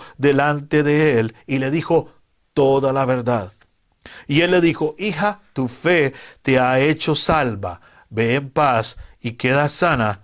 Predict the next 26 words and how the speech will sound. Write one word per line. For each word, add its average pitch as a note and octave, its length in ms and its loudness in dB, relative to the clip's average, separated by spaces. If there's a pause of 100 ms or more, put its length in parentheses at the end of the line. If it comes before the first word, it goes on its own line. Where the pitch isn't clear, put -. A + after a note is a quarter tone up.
de A#2 200 0
tu A2+ 240 -2
azote". G2+ 600 -6 (960)
¿Sabes, G3+ 360 2
mi G3+ 100 2
hermano? G#3 340 2
Jesús E3 480 -2
sí D3+ 300 0
era C#3 180 2
seguido C3 400 -4
por C3 100 -8
una A#2+ 160 -4
gran A#2 260 -4
multitud. A2 560 -12 (720)
Jesús F3 300 0
era A3 100 4
un G#3+ 100 2
personaje F#3+ 720 0
único G3 420 -2
en C#3 60 -4
aquel C3 300 -4
tiempo, G#2 540 -10 (380)
lleno F#3+ 320 2
de F3+ 60 4
la E3+ 100 6
humildad, C#3 720 -2